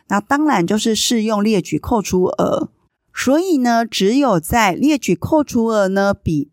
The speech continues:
标准扣除额还要高的状况之下，才需要呢去计算当年度的一个租金支出。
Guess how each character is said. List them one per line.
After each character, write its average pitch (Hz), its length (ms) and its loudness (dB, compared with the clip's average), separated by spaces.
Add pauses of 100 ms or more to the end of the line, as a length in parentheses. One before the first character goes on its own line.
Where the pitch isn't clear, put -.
标 311 200 2
准 214 200 -2
扣 247 240 0
除 196 220 -2
额 180 200 0
还 175 180 0
要 240 200 2
高 233 240 -2
的 214 120 2
状 202 240 -2
况 202 240 -2
之 196 200 -2
下， - 380 -2 (640)
才 190 200 0
需 294 260 0
要 320 200 2
呢 254 260 0
去 262 160 0
计 240 300 0
算 208 380 0 (100)
当 285 200 0
年 190 240 2
度 233 200 0
的 180 120 0
一 165 140 0
个 160 200 0
租 208 260 0
金 208 240 -2
支 208 220 0
出。 202 500 0